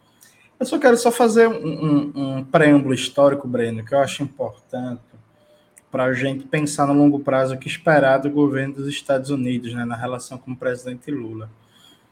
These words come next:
Quando aconteceu o golpe de Estado, a Lava Jato, a espionagem na Petrobras, no Ministério de Minas e Energias e tudo isso, o Biden era vice do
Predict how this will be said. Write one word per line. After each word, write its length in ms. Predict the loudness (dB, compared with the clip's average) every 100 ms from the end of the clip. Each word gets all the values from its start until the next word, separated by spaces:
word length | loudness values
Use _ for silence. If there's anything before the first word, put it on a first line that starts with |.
| _ _
Quando 200 | 2 2
aconteceu 600 | 0 -2 -2 -4 2 2
o 40 |
golpe 300 | 4 2 0
de 100 | -6
Estado, 720 | -6 -6 -4 0 0 -2 -8 -20 _ _ _ _ _ _
a 120 | -2
Lava 360 | 0 2 2 0
Jato, 800 | 0 0 2 0 -2 -6 -14 -16 -20 _ -20 _
a 80 | -10
espionagem 1000 | -8 -4 2 2 2 0 2 2 0 -4
na 120 | -4
Petrobras, 800 | -6 -8 -6 -4 -2 0 0 0
no 80 | -4
Ministério 320 | -4 -4 -2
de 40 | -2
Minas 280 | -2 -4
e 40 | -4
Energias 680 | -4 -2 -2 -2 -2 -2 -6
e 60 |
tudo 280 | -10 -6 -2
isso, 480 | 2 2 2 -6 -14 _ _ _ _
o 80 | -6
Biden 640 | 2 4 6 4 2 0 0
era 240 | 4 4
vice 500 | 4 0 -2 -2 -2
do 140 | -2